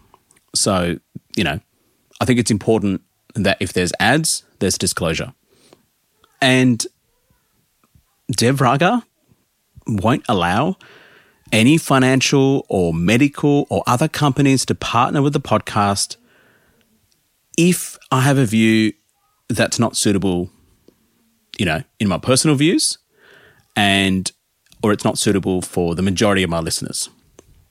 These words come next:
Not all products or services will be suitable for everyone, but I wanna make sure that, you know, if there's an ad on my show, then that reflects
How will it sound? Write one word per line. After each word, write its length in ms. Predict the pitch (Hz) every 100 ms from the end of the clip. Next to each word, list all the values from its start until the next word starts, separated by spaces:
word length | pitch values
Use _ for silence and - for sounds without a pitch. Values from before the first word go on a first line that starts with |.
| _ -
Not 220 | 135 196
all 140 | 190
products 400 | 160 156 131 -
or 40 | 107
services 420 | 113 104 - 92
will 80 | 85
be 60 |
suitable 300 | - 101 82
for 120 | - -
everyone, 520 | 101 135 160 208 247 - - - - - -
but 340 | 90 110 104 -
I 60 |
wanna 180 | 127 147
make 180 | 139 120
sure 280 | - 113 104
that, 160 | 104 - _ _ -
you 100 | 107
know, 220 | 92 101 _ _ _ _ _ -
if 100 | -
there's 160 | 110
an 80 | 101
ad 180 | 104 143
on 160 | 127
my 220 | 107 101 92
show, 600 | - 160 175 - 117 175 _ _ _ _ _ _ -
then 460 | 110 98 107 104 98
that 180 | 123
reflects 680 | 123 110 - 110 - - -